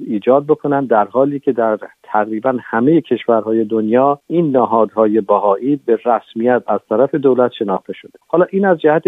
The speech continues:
اداری اگر ما بگذریم و یه مقدار به مسائل انسانی بپردازیم، می‌بینیم که حقوق پیروان آیین بهایی در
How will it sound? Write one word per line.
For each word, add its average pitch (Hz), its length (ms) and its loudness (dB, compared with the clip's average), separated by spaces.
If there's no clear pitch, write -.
اداری 135 380 2
اگر 135 240 0
ما 120 260 -6
بگذریم 120 640 -4
و 120 80 0
یه 120 140 -2
مقدار 127 300 0
به 120 120 -6
مسائل 117 500 -2
انسانی 117 480 -2
بپردازیم، 113 640 0
می‌بینیم 160 440 0
که 160 80 -2
حقوق 127 720 2
پیروان 110 420 -4
آیین 107 300 -2
بهایی 98 360 -4
در 113 220 0